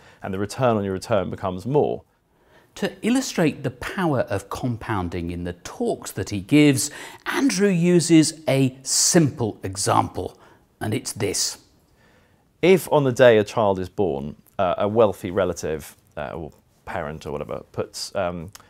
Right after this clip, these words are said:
Speaker 1: five thousand pounds into some sort of investment, and that investment, and, you know, we can potentially get into how this might be possible, but that investment, just for the sake of mathematical simplicity and illustrating a point, returns ten percent per annum.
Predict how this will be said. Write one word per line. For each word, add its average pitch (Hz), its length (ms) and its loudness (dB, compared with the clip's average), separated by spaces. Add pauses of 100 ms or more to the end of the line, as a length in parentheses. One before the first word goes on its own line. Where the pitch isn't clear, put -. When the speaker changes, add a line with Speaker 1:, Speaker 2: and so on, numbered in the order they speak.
(140)
Speaker 1:
five 143 240 10
thousand 107 320 0
pounds 92 320 -6
into 87 340 -8
some 95 240 -8
sort 87 140 -10
of 85 80 -10
investment, - 560 -10 (680)
and 107 440 0 (260)
that 117 260 4
investment, 101 580 -2 (160)
and, 92 240 -6
you 92 80 -8
know, 85 100 -6
we 92 100 -8
can 95 220 -12
potentially 98 320 -6
get 92 160 0
into 90 480 -6 (120)
how 90 180 -8
this 82 180 -12
might 76 140 -6
be 92 80 -12
possible, - 400 -8
but 95 100 -10
that 120 160 4
investment, 101 400 -2
just - 300 -6
for 104 100 -8
the 92 80 -10
sake 90 240 -4
of - 140 -14 (100)
mathematical 101 600 -6
simplicity 90 560 -10
and 85 120 -8
illustrating 90 480 -10
a 95 40 -14
point, 104 360 -4 (440)
returns 107 420 -4
ten 113 260 -4
percent 92 300 -8
per 98 180 -6
annum. 76 360 -6